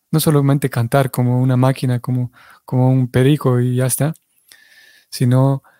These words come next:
el observarme a mí mismo y darme cuenta cómo está haciendo un efecto en mí este mantra.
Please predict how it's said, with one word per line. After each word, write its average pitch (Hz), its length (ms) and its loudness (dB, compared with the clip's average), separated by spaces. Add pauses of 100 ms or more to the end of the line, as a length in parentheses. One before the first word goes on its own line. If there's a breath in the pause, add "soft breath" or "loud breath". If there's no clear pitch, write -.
(140 soft breath)
el 131 140 -2
observarme 135 540 0
a 151 40 2
mí 151 120 2
mismo 139 420 0
y 143 40 2
darme 135 260 0
cuenta 143 380 -2
cómo 147 340 0
está 139 220 -2
haciendo 139 320 0
un 139 100 0
efecto 131 380 -4
en 123 120 0
mí 156 220 4
este 131 180 -4
mantra. 131 460 -4